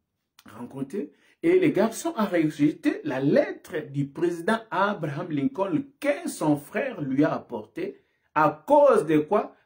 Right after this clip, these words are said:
Parce que ezalaki na mokanda moko ya pamba pamba kaka Abraham akomi kombo na ye a signé, président Abraham Lincoln a pesi ye. Et lui, il a amené ça vers son cousin en prison. Et il a rejeté ça parce que voilà la grâce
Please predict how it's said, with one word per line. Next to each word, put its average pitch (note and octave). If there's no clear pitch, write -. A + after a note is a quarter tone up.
Parce C#3
que G#3
ezalaki E3
na C#3+
mokanda C3
moko C#3
ya A2
pamba A2+
pamba A2+
kaka A2
Abraham A#2+
akomi A2
kombo A#2+
na F#2+
ye A2+
a F#2+
signé, A#2
président G#2
Abraham A#2+
Lincoln A2+
a A2+
pesi E3
ye. C#3+
Et D3
lui, F#3+
il F#3+
a F#3+
amené D3+
ça -
vers F3+
son C3+
cousin C3
en A#2
prison. A2
Et A3
il A3+
a E4+
rejeté C#4+
ça E4+
parce G3
que D#4+
voilà D4+
la G3+
grâce F3